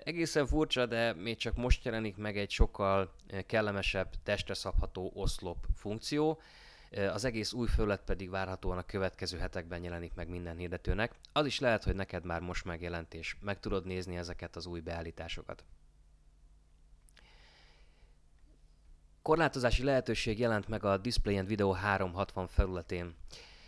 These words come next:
ö, az Ads T X T szabvánnyal kapcsolatban, de miről is szól, ez nem biztos, hogy mindenki otthon van, hogy miről is szól ez az Ads T X T szabvány. Ezt az I A B hozta létre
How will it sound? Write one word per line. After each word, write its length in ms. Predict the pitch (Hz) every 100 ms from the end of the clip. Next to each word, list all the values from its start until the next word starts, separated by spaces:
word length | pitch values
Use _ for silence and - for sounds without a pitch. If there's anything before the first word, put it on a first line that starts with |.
| - - -
ö, 240 | 98 95
az 220 | 101 98 -
Ads 260 | 131 -
T 160 | - 123
X 100 | -
T 140 | 104
szabvánnyal 440 | - 110 101 98 92
kapcsolatban, 720 | 104 - - 95 85 92 90
de 320 | 95 95 - - 76 - 113
miről 220 | 117 127
is 100 | 110
szól, 240 | - 117 107
ez 80 | 101
nem 160 | 104
biztos, 260 | 101 95 -
hogy 180 | 95 92
mindenki 440 | 107 101 92 -
otthon 280 | 95 - 98
van, 120 | 92
hogy 100 | 87
miről 240 | 92 95 90
is 240 | 85 - -
szól 520 | - - - 101 95
ez 80 | 90
az 120 | 90
Ads 320 | 95 95 -
T 140 | 98 87
X 120 | -
T 120 | 87
szabvány. 420 | - 87 90 85 - - - - - -
Ezt 320 | 104 104 -
az 560 | 107 104 104 104 104 98
I 160 | 127 143
A 140 | 120
B 100 | 101 104 104 -
hozta 300 | 110 - 98
létre 580 | 104 - 92 92 92